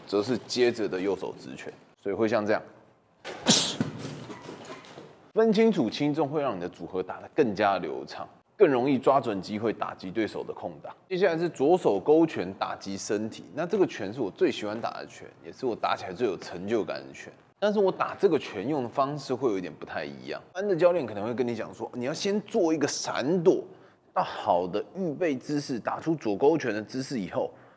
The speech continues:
再转动你的臀部打出来，这样子打出来的左勾拳破坏力会比较大。那这个很标准，没有不对。我之前也是这样打的，但是我在对打的时候发现，当我在一个有经验的对手面前，我只要一请过去，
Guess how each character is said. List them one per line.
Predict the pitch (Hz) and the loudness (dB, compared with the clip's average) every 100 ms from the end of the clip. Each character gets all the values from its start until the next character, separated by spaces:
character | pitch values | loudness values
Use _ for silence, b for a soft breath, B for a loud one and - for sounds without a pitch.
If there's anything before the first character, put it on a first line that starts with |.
| B | B
再 | 180 - - | -2 -2 -2
转 | 131 98 104 | 2 2 2
动 | 156 147 | 0 0
你 | 113 | -2
的 | 95 | -4
臀 | 107 110 | -4 -2
部 | 123 107 - | -2 -2 -4
打 | - | -6
出 | - 117 110 | -6 0 0
来， | - - - | 0 -4 -6
这 | 185 | -4
样 | 143 | -4
子 | 107 | -4
打 | - - | -6 -6
出 | - 151 | -6 -6
来 | 120 | -4
的 | 104 | -4
左 | 92 90 | -4 -4
勾 | 107 113 | -2 -4
拳 | - - - | -8 -12 0
破 | 175 131 | 0 2
坏 | 123 120 | 0 0
力 | 107 | -2
会 | 95 | -4
比 | |
较 | 71 80 | -6 -6
大。 | - - - _ - | -6 -6 -12 _ -6
那 | 135 | -2
这 | 202 | 2
个 | 170 - - - - - | 4 4 0 -20 -20 -14
很 | 95 | -2
标 | 107 117 | 0 0
准， | 92 - | -2 -6
没 | 95 | -6
有 | 113 | -4
不 | 80 | -6
对。 | 78 82 - _ _ | -8 -8 -8 _ _
我 | 92 | -12
之 | - | -6
前 | 147 113 | -4 -4
也 | 82 | -4
是 | |
这 | 90 | -4
样 | 85 78 | -4 -6
打 | - | -12
的， | - - | -14 -6
但 | 202 | -2
是 | 202 | 0
我 | 131 | 0
在 | 160 | 0
对 | 165 156 | 2 2
打 | 95 87 | 2 0
的 | |
时 | 98 | -2
候 | 101 | -2
发 | 101 95 | 0 -2
现， | - 90 - - | -4 -10 -8 -4
当 | 196 | 0
我 | 143 | 0
在 | 117 160 160 | 0 0 0
一 | |
个 | 143 | 0
有 | 110 101 90 | 2 2 0
经 | 92 160 196 | -2 -2 0
验 | 165 | 0
的 | 110 | 0
对 | 180 131 | 0 0
手 | 98 | -2
面 | 92 135 104 | -4 -4 -4
前， | 104 85 | -8 -6
我 | 120 | -2
只 | 131 | 2
要 | 147 | 2
一 | 196 180 | 0 -2
请 | - - 104 104 | 0 0 0 0
过 | 135 | 0
去， | - 110 | 0 -2